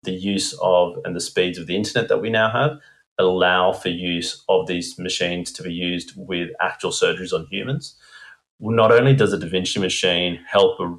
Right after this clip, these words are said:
doctor reduce their stammers or their shakes in a surgery, it learns from operations.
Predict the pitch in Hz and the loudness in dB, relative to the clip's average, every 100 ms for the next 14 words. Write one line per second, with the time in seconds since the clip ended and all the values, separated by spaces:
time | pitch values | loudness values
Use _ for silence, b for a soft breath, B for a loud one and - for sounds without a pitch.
0 | - - 90 - 95 87 95 95 - 95 | -4 2 2 4 4 4 0 -6 -4 -4
1 | 95 98 90 - - 90 101 95 92 80 | 0 2 2 0 2 2 2 0 0 0
2 | - - - 143 - - _ - 101 90 | 0 2 2 0 -6 -12 _ -8 -4 -2
3 | - 92 92 135 156 B B B B _ | 4 6 6 2 0 B B B B _
4 | 123 - 95 92 98 101 98 92 90 - | -2 -2 0 2 4 2 0 0 0 2
5 | 87 85 - - 67 - | 2 2 0 -6 -12 -18